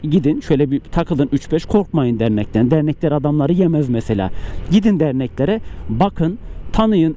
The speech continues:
edin. İstiyorsanız ayrılın, istiyorsanız üye olun yani. Derneklerin amacı da yemek, içmek, gezmek değildir bence. Derneklerin amacı da iyi şeyler yapmaktır. İyi şeyler yapacak abi. Eğitim verecek,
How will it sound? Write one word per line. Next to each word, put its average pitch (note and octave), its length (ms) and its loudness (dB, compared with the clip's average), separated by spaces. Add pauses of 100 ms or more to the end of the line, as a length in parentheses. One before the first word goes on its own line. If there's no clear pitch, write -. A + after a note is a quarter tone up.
(120)
edin. F#3+ 340 0 (220)
İstiyorsanız F#3+ 580 2
ayrılın, A3+ 420 0
istiyorsanız A#3+ 480 0 (100)
üye C4 140 6
olun A#3+ 240 2
yani. B2+ 400 0
Derneklerin A#3 540 2
amacı G#3+ 440 0
da G#3+ 140 2
yemek, A3+ 340 0
içmek, A3+ 300 -2
gezmek A3 400 0
değildir G#3 320 4 (100)
bence. G3+ 400 2 (340)
Derneklerin F#3+ 560 2
amacı D#3+ 340 0
da D4 180 -2 (640)
iyi G#3+ 160 6
şeyler D#3+ 300 2
yapmaktır. A2+ 500 -2 (120)
İyi B3+ 160 6
şeyler G3 300 0
yapacak C#3 360 -4
abi. B2+ 220 0
Eğitim G3 440 2
verecek, F#3 360 2